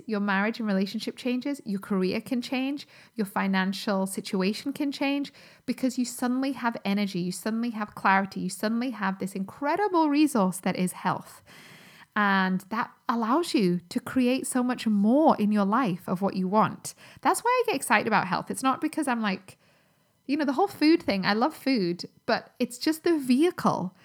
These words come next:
for you living your life full out, for you becoming radiant and your whole self, for you doing the things that you wanna do, whatever that is.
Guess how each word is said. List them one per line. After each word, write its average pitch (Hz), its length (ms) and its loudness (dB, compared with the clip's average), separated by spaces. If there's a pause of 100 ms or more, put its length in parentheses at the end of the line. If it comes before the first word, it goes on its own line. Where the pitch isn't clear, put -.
(160)
for - 180 -4
you 269 320 4
living 262 560 2
your 220 140 2
life 226 340 2
full - 420 0
out, 202 320 2
for - 140 -8
you 233 180 2
becoming 233 760 -2
radiant 214 600 2
and 185 100 0
your 190 160 2
whole 208 280 -2
self, 196 340 -4
for - 80 -6
you 240 220 0
doing 240 320 -2
the 240 80 -2
things 208 260 -2
that 202 80 -6
you 208 160 -2
wanna 208 220 2
do, 190 180 2
whatever 202 320 -2
that 240 180 0
is. - 380 -2